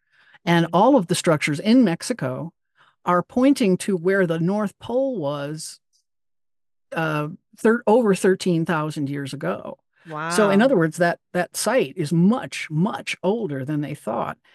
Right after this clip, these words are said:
Speaker 2: Right,
Speaker 1: And
Speaker 2: right,
Speaker 1: also
Speaker 2: for
Speaker 1: the,
Speaker 2: sure.
Speaker 1: um, the, uh, pyramid of the, uh, what's the, what's the one, the pyramid of the ser-, feathered serpent or the temple of the feathered serpent,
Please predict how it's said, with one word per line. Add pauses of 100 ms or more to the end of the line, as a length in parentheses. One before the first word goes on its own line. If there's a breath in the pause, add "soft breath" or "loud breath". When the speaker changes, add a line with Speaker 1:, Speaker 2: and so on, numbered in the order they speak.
Speaker 2:
Right,
Speaker 1:
And
Speaker 2:
right,
Speaker 1:
also
Speaker 2:
for
Speaker 1:
the,
Speaker 2:
sure.
Speaker 1:
um, (280)
the,
uh, (180)
pyramid
of
the,
uh,
what's
the,
what's
the
one,
the
pyramid
of
the
ser-, (120)
feathered
serpent (480)
or
the
temple
of
the
feathered
serpent,